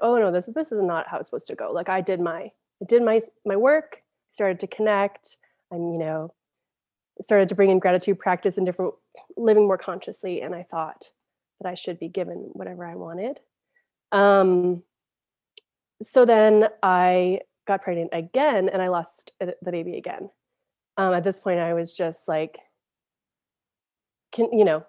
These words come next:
what do I do? What do I do?" And what kept coming to me so strongly was, um, "You need to share.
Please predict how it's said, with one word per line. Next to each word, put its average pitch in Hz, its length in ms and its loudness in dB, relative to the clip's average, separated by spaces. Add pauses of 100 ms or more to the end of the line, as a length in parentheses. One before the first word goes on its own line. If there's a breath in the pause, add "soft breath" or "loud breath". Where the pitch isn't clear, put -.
what 202 160 4
do 208 120 6
I 180 100 2
do? 175 260 -8 (840)
What 208 80 -8
do 190 100 -6
I 165 80 -8
do?" - 220 -10 (1080)
And 208 440 8 (160)
what 208 240 2
kept - 220 -2
coming 190 220 0
to 214 100 -4
me 202 80 6
so 202 180 -2
strongly 185 440 0
was, 175 320 0
um, 170 340 -4 (1120)
"You 226 80 2
need 220 100 8
to 214 60 6
share. 202 400 -4